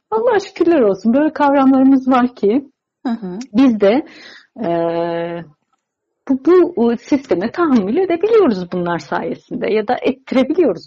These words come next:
Speaker 1: birilerine.
Speaker 2: Tabii ki.
Speaker 1: Yani,
Speaker 2: Yani
Speaker 1: evet.
Speaker 2: bazıları kanmıyorlar, bazıları diyorlar ki, "Benim niye potansiyelim olsun ki?" Ruso da demiş yani.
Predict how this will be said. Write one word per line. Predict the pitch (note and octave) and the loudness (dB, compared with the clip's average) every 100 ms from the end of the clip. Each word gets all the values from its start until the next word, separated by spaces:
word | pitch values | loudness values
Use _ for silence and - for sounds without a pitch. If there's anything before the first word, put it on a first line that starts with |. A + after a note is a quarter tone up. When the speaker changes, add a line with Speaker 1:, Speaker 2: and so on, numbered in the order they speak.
| - | -8
Speaker 1:
birilerine. | E3+ E3 D#3 D#3 - _ _ _ _ | -6 -6 -8 -12 -18 _ _ _ _
Speaker 2:
Tabii | G3 F#3+ G3 | -12 -12 -16
ki. | - G3 _ - _ _ _ _ _ _ | -18 -20 _ -20 _ _ _ _ _ _
Speaker 1:
Yani, | B3 C#4 - G3+ E3+ C4+ | -10 -8 -8 -10 -10 -6
Speaker 2:
Yani | A#3+ F#3 E3+ | -2 -2 -2
Speaker 1:
evet. | G3 | -2
Speaker 2:
bazıları | G#3+ G#3+ G#3 A3 A3 | -2 -2 -4 -4 -6
kanmıyorlar, | A#3 G#3 F3+ E3 D#3+ F3 G3+ F#3+ | -8 -6 -6 -8 -10 -8 -8 -8
bazıları | F3+ F3 E3 E3+ E3+ E3+ | -6 -6 -8 -8 -8 -8
diyorlar | E3+ E3 D#3+ D#3+ D#3+ | -8 -8 -8 -10 -12
ki, | - E3+ | -14 -12
"Benim | E3 E3+ | -10 -8
niye | E3+ F#3+ | -8 -8
potansiyelim | F#3+ - E3+ E3 - D#3 D#3 D#3 | -8 -10 -12 -12 -14 -14 -16 -18
olsun | D#3+ - | -18 -20
ki?" | F#3+ F#3+ | -14 -10
Ruso | B3+ F#4+ D4+ | -4 -4 -4
da | G3+ | -4
demiş | F#3 F#3 - | -4 -8 -10
yani. | F3 D#3+ D#3+ D#3 | -8 -8 -10 -12